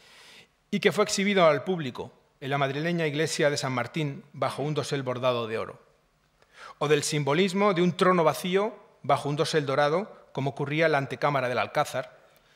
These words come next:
ante los, ante el cual, eh, cada persona que pasaba hacía la conveniente reverencia, o en los palacios virreinales.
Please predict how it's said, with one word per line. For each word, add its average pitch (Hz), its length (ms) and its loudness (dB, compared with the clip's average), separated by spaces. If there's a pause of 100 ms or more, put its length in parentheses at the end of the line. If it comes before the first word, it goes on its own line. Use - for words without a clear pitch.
(280)
ante 131 320 -2
los, 117 300 -4
ante 123 220 -10
el 120 80 -8
cual, 151 360 2 (500)
eh, - 140 -20
cada 113 240 -10
persona 131 340 -8
que 135 100 -10
pasaba 127 380 -2
hacía 131 380 -6
la 95 300 -8
conveniente 117 440 -10
reverencia, 120 640 -8 (420)
o 160 140 6
en 151 60 6
los 151 100 0
palacios 139 400 0
virreinales. 127 540 -2